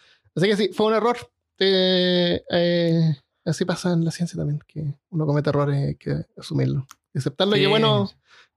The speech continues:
Speaker 1: qué bueno que nos aclararon esto. Así que muchas gracias a todos.
Speaker 2: Sí, me pone muy feliz que,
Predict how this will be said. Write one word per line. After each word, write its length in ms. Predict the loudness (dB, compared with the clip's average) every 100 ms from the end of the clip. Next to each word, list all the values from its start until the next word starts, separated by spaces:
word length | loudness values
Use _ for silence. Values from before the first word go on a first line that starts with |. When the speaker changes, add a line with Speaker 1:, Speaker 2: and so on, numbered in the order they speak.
| _
Speaker 1:
qué 80 |
bueno 180 | 0 2
que 100 | 2
nos 120 | 2 0
aclararon 440 | 0 0 0 0
esto. 160 | -2 -4
Así 100 | -2
que 80 |
muchas 240 | 0 0 0
gracias 540 | 0 -2 0 2 0
a 40 | 0
todos. 680 | -4 -6 -8 -14 -14 -16 -20 _ _ _ -14
Speaker 2:
Sí, 160 | -4
me 100 | -2
pone 160 | 0 0
muy 120 | -2
feliz 340 | -2 -2 -4 -4
que, 680 | -2 0 0 -2 -2 -4